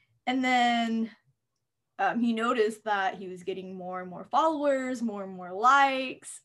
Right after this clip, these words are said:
Uh, I think he went up to, like, the ten thousands.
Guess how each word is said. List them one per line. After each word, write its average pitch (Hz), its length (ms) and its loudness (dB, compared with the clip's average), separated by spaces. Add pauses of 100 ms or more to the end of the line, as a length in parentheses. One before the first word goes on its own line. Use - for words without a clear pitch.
Uh, 180 240 -2
I 226 100 0
think 330 160 0
he 466 140 -4
went 523 240 4
up 453 80 -16
to, 370 160 0
like, 247 420 -2 (800)
the 214 100 -2
ten 247 320 -2
thousands. 185 760 -4